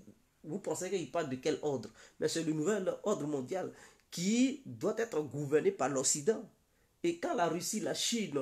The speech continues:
l'Iran, la Corée du Nord et certains pays, Cuba, truc, le Venezuela, Nicaragua, c'est moi qui veux. Et maintenant, les, les pays arabes commencent à tomber là-dedans, c'est-à-dire les Arabies Saoudites, les Émirats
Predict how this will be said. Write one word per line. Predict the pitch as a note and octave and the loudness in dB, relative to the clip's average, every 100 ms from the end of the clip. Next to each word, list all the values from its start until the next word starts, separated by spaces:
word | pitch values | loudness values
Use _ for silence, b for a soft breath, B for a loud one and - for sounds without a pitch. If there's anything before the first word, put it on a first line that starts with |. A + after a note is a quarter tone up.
| C3+ | -2
l'Iran, | D#3+ F#3 G3+ C#3+ - B B - | -2 0 0 -2 -8 B B 0
la | D#3+ | 0
Corée | - G3+ G#3 | 6 6 6
du | C#3 F3+ | 0 -4
Nord | G3+ - - _ - | -2 -4 -8 _ 6
et | A#3 | 8
certains | - F#3+ E3+ A3+ | 8 4 6 4
pays, | A3 F#3+ G3 - | 6 4 4 0
Cuba, | A#3+ E3+ G#3+ E3+ - _ b b - | -2 0 -2 -4 -10 _ b b -6
truc, | G#3 - | -2 4
le | F3 E3+ | 4 4
Venezuela, | C3+ E3 F#3 C#3 F3 G3 - - _ b b | 2 2 0 0 -2 -2 -4 -10 _ b b
Nicaragua, | F3+ A#3+ G#3 F3+ F3 B2 G3 - - _ _ | 0 2 4 4 2 4 4 4 0 _ _
c'est | - C#3+ | -4 -2
moi | F3 | -2
qui | G#3+ C#3 | -6 -8
veux. | E3 F3 | -6 2
Et | F#3+ F#3 | 2 4
maintenant, | F3+ F3+ A#3+ | 2 4 4
les, | G#3+ E3+ D#3 | 8 8 8
les | E3+ | 6
pays | E3 G3 A3+ C#3+ | 4 2 2 2
arabes | E3 F3+ G#3 D3 - _ | 2 4 2 -2 -6 _
commencent | F3 A3 B3 | -2 0 0
à | B2+ | -4
tomber | - D3+ G3+ | 0 2 2
là-dedans, | F3+ D#3 D#3+ | 2 -2 -2
c'est-à-dire | E3+ - C3 G#3+ | -4 -2 -4 -4
les | F3 D3 C#3 | 0 0 2
Arabies | C#3+ D3 F#3+ | 2 0 -2
Saoudites, | G#3+ E3+ C#3+ F#3 - B2+ B B | -4 -2 -2 -4 -8 -10 B B
les | D#3+ D3 | 2 4
Émirats | D#3+ E3 G3 | 4 0 0